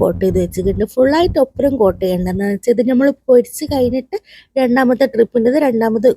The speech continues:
കോട്ട് ചെയ്ത് വെച്ചാൽ മതി. അല്ലെങ്കിൽ ഇത് അധികം സോ-, ഏ,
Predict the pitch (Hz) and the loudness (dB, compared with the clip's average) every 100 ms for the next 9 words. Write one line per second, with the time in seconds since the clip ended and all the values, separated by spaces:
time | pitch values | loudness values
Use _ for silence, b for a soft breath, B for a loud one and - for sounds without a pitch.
0 | 220 202 196 208 202 185 - 190 185 175 | 2 -2 0 -2 0 -2 -6 -6 -6 -8
1 | - B B 254 269 277 302 294 311 285 | -10 B B 0 2 2 0 2 2 2
2 | 247 214 254 302 - 262 254 | -2 -2 0 -2 -2 -2 2